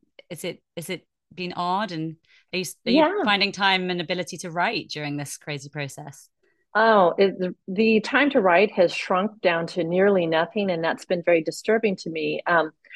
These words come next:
Speaker 2: but, you know, the people I used to write for, a lot of these people are kind of famous. And I used to watch their lives on the other side of the camera and never, oh my God, sometimes I think back and I think, you know,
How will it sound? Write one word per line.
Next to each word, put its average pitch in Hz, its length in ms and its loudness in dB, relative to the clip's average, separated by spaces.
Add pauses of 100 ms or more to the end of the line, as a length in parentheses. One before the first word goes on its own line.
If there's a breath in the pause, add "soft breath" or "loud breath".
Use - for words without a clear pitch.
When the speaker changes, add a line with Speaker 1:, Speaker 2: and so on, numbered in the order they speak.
(180 loud breath)
Speaker 2:
but, 294 140 2
you 285 140 8
know, 285 340 6 (120)
the 254 140 4
people 427 340 4
I 277 80 8
used 220 320 6
to - 60 4
write 185 280 4
for, 196 120 6
a 190 80 6
lot 214 180 6
of 214 60 6
these 196 160 4
people 208 280 -2
are 175 60 0
kind 185 220 -2
of 165 80 -6 (140)
famous. 170 560 -2
And 208 100 4
I 220 40 6
used 262 260 4
to 247 200 2 (180)
watch 190 560 2
their 196 260 6
lives 156 720 -2 (260)
on 202 160 4
the 208 140 8
other 220 160 4
side 196 240 0
of 170 80 -2
the 165 120 -16
camera 170 480 -6 (540)
and 202 300 6 (120)
never, 226 640 6 (600)
oh 202 260 -2
my 160 140 -8
God, 180 260 2
sometimes 359 380 0
I 208 80 6
think 233 260 2
back 190 380 0 (440 soft breath)
and 202 120 2
I 202 100 2
think, 208 320 0
you 214 60 4
know, 190 280 0